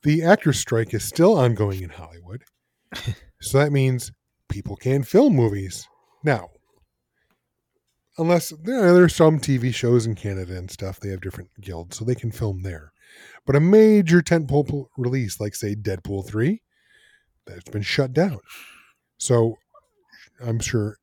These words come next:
Speaker 1: no one is surprised to hear that Deadpool is not gonna make its May release date. And
Speaker 2: There's
Speaker 1: we do
Speaker 2: gonna
Speaker 1: not
Speaker 2: be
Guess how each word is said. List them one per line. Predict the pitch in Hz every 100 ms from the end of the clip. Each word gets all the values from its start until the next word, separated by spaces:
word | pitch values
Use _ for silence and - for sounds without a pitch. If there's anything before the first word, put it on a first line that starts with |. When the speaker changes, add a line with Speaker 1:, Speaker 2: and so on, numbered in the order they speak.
| -
Speaker 1:
no | 113 143
one | 180 98
is | -
surprised | 95 90 92 90
to | 87
hear | 95
that | 90 95 107 104 _
Deadpool | - 135 - 143 120
is | 101
not | 104 110 135 175
gonna | 156 139
make | 123 117 110
its | -
May | 110 104
release | 95 90 110 110
date. | 147 160 - - _ _ _ _ _ _ _ -
And | 95 92 92
Speaker 2:
There's | 170 175
Speaker 1:
we |
do | 226
Speaker 2:
gonna | 214
Speaker 1:
not |
Speaker 2:
be | -